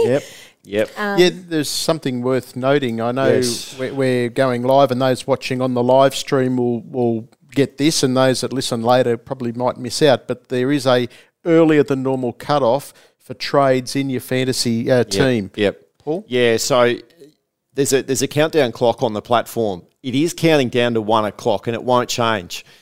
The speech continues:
Speaker 1: So, you know, it, it will continue to count down towards one o'clock, but please know the game will lock out at twelve thirty, and that clock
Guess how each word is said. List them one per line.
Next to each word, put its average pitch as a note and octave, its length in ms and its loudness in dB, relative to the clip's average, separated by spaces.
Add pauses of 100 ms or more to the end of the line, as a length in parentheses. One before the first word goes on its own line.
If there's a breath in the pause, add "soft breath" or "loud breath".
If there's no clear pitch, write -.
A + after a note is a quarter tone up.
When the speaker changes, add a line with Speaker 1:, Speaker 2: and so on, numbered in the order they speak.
(160 soft breath)
Speaker 1:
So, G#2+ 460 0 (400)
you A#2+ 140 -16
know, G#2+ 180 2
it, - 180 -4
it B2+ 200 -4
will C#3 160 2
continue C3 600 0
to G#2+ 80 0
count C3+ 360 -2
down C3 180 2
towards A2+ 320 -4
one A2+ 120 -2
o'clock, A2+ 340 -2
but - 180 -6
please C3+ 420 2
know A2+ 380 0 (720 soft breath)
the A2 80 -12
game C3 360 0
will B2+ 140 -2
lock A2 260 2
out G#2+ 200 0
at G#2+ 100 -4
twelve G2+ 280 -2
thirty, G2 420 -6 (140)
and A2 120 -6
that - 160 -2
clock A#2+ 520 -2